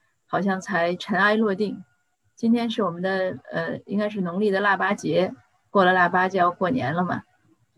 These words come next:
那另外呢，今天这个美国总统呢，好像也到目前 so far 还没有什么太大的问题，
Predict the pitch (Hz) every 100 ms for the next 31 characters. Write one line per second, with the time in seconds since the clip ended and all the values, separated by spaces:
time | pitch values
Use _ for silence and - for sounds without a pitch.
0 | _ - 208 214 214 214 190 185 208 208
1 | 208 202 185 175 165 196 196 202 220 156
2 | 170 180 185 175 185 170 160 147 131 -
3 | - 220 254 214 185 196 247 247 202 190
4 | 180 185 180 185 160 175 - 208 190 196
5 | 175 165 - - _ - 220 180 - 160